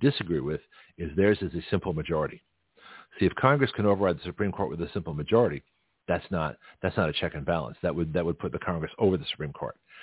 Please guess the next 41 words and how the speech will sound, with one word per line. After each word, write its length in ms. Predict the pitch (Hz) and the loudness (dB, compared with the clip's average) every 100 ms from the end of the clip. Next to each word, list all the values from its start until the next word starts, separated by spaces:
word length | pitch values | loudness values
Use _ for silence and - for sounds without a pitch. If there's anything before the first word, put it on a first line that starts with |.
| - - | -18 -8
If 140 | - - | -6 0
Congress 380 | 120 113 101 - | 4 4 4 2
can 140 | 101 | 0
override 400 | 107 95 92 87 | 2 4 4 4
on 120 | 82 78 | 0 -2
two-thirds, 540 | 104 85 156 160 92 - - _ _ _ _ 78 76 | -4 0 4 4 2 -4 -20 _ _ _ _ -12 2
that 180 | 110 104 | 4 4
would 120 | 95 | 0
be 180 | 92 87 | -2 -2
a 60 | |
constitutional 880 | 78 - 107 98 - 87 98 - 82 - - - | -4 -6 -6 -6 -8 -6 -6 -4 -6 -8 -20 -6
and 160 | 107 87 | -2 0
a 60 | |
Republican 720 | 82 82 - 117 95 - 78 - | 0 -2 0 0 0 -2 -6 -4
check 180 | - - | -4 -4
and 120 | 78 | -4
balance. 340 | 78 78 71 - | -4 -4 -4 -6
In 60 | 87 | -2
other 200 | 90 87 | 0 0
words, 220 | 78 71 _ _ _ - | -2 -4 _ _ _ -8
if 100 | - | 0
two-thirds 360 | 156 160 143 107 | 2 4 2 0
of 60 | |
the 60 | 113 | -4
Congress, 340 | 117 107 80 - _ - _ - | -4 -4 -6 -10 _ -20 _ -10
uh, 280 | 87 82 82 | -6 -6 -6
disagrees 480 | 107 - 98 95 87 | -6 -6 -2 -2 -2
with 100 | 85 | -6
a 80 | 87 | -8
Supreme 260 | - - 101 | -8 -8 -6
Court 200 | 92 95 | -4 -4
opinion, 460 | - - 117 90 76 - - | -6 -6 -4 -4 -6 -10 -6
they 100 | - | -2
can 120 | 85 80 | 2 2
override 420 | 76 71 64 60 | 2 0 -2 -4
it. 100 | - _ | -10 _
That's 280 | 80 98 - | 2 2 2
what 80 | 82 | -2
we 80 | |
need 180 | 80 73 - | -2 -4 -8
here. 180 | 73 | -10